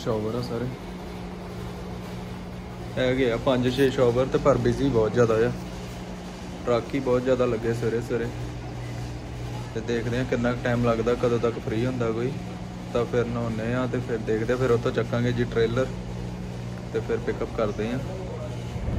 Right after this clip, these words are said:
ਆਪਾਂ ਤੁਰ ਪਏ ਆ ਜੀ ਵਿਨੀਪੈਗ ਤੋਂ ਬੌਬਟੇਲ ਹੀ ਲੈ ਕੇ, ਤੇ ਲੋਡ ਆਪਾਂ ਚੱਕਿਆ ਨਹੀਂ। Amazon ਦੇ ਐਮਟੀ ਟ੍ਰੇਲਰ ਕਰਤਾ ਡ੍ਰੌਪ।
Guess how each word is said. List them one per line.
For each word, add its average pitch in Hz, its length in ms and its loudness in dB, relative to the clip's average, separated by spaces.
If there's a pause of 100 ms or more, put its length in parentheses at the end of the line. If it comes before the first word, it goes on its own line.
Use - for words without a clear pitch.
(2500)
ਆਪਾਂ 170 220 10
ਤੁਰ 165 220 8
ਪਏ 185 160 8
ਆ 190 100 10
ਜੀ 196 160 8
ਵਿਨੀਪੈਗ 175 560 10
ਤੋਂ 180 100 10
ਬੌਬਟੇਲ 151 460 10
ਹੀ 202 60 10
ਲੈ 180 160 10
ਕੇ, 196 220 6 (480)
ਤੇ 160 80 6
ਲੋਡ 156 300 6
ਆਪਾਂ 170 200 6
ਚੱਕਿਆ 170 400 8
ਨਹੀਂ। - 180 8 (1400)
Amazon 170 380 8
ਦੇ 175 60 8
ਐਮਟੀ 160 260 10
ਟ੍ਰੇਲਰ 165 400 8
ਕਰਤਾ 160 340 6
ਡ੍ਰੌਪ। 147 400 6